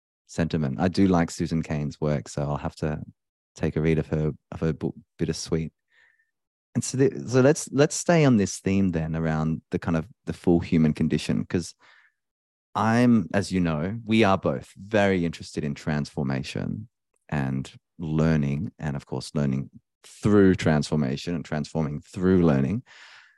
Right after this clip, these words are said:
So how do you, f-, how do you really think and feel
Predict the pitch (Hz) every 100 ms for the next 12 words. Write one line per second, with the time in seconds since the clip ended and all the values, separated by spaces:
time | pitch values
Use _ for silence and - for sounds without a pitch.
0 | _ _ - - 135 - 143 175 180 156
1 | 110 - - _ _ _ _ _ - -
2 | 147 165 143 117 95 - _ _ _ _
3 | _ _ _ 104 117 127 110 - - -
4 | 101 87 85 76 - - 87 90 78 69
5 | -